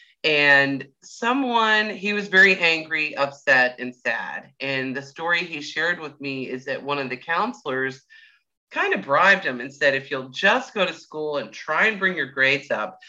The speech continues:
then we, you know, I'll take you fishing, and I'll get you that new rod, and I'll get you that new tackle bag."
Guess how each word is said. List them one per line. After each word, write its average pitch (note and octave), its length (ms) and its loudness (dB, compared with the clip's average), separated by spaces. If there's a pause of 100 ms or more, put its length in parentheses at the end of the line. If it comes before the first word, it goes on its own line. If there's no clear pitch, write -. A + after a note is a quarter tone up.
(360)
then D3 600 4
we, E3+ 680 -6
you D#3+ 120 -4
know, D3 100 4
I'll C3+ 160 4
take D#3 240 -4
you D#3 60 -14
fishing, B3 560 -4 (100)
and C3 340 0
I'll B2+ 140 -2
get C3+ 220 -10
you D#3+ 80 -10
that F#3 220 4
new A3 160 -2
rod, F#3+ 540 0
and A2+ 240 -10
I'll A#2 140 -6
get D3 240 -12
you F#3 60 -10
that F3+ 240 2
new G#3 180 -6
tackle C4 460 -6
bag." C3 440 2